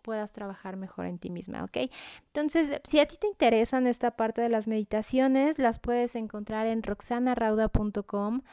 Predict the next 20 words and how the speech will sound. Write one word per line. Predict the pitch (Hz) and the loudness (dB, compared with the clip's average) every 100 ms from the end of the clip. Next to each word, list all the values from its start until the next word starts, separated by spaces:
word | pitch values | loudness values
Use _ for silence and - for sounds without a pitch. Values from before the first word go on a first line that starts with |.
| - - _ | -20 -20 _
diagonal | - 240 247 262 277 254 226 | -2 4 4 6 4 4 2
meditaciones. | 226 214 202 196 190 - 226 240 240 233 339 - - - - - - - - _ | 2 0 0 -2 -2 0 2 2 2 2 -2 -4 -12 -14 -20 -20 -20 -20 -20 _
Eh, | - - 220 220 220 - | -12 -8 -4 -4 -4 -4
ahí | 220 226 233 240 240 226 | -2 0 0 0 0 0
vas | 220 214 226 | 0 -2 -2
a | 214 | -4
obtener | 202 208 214 214 | -2 -4 -4 -2
el | 214 208 | -2 -4
paquete | - 220 - 330 254 339 - - _ | -4 -6 -6 -2 -2 -4 -8 -20 _
de | - 214 | -8 -6
meditaciones | 202 190 - 220 - 240 226 233 | -4 -6 -6 -8 -6 -4 -4 -6
que | - | -10
están | 208 202 202 208 202 | -12 -10 -8 -8 -10
padrísimas | 240 254 285 - 226 220 226 254 - | -10 -8 -8 -8 -6 -6 -6 -8 -10
y | - | -10
justo | 262 - 359 - 254 254 320 - | -8 -2 -4 -2 0 2 0 -4
hay | 233 233 - | -4 -4 -4
una | 240 233 | -4 -2
meditación | 220 214 - 208 - 220 214 | -2 -2 -4 -6 -4 -4 -4
regalo | 240 254 247 233 214 | -4 0 2 2 0